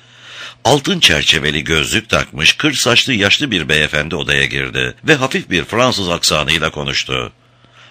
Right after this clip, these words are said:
"Monsieur Erskine'le görüşme şerefine mi nail oluyorum?"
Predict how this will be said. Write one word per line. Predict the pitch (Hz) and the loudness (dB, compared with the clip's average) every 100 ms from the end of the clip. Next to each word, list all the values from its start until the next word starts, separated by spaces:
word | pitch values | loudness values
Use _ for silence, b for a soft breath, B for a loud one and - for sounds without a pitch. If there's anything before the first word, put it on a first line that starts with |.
| - | -4
"Monsieur | 98 - 95 | 0 2 2
Erskine'le | 95 - 92 92 90 | 4 2 0 0 0
görüşme | 87 90 87 - 120 | 0 2 2 2 2
şerefine | 127 127 135 143 | 4 2 2 2
mi | 196 | 4
nail | 175 101 82 | 4 6 4
oluyorum?" | 85 80 76 69 64 | 2 0 0 -2 -6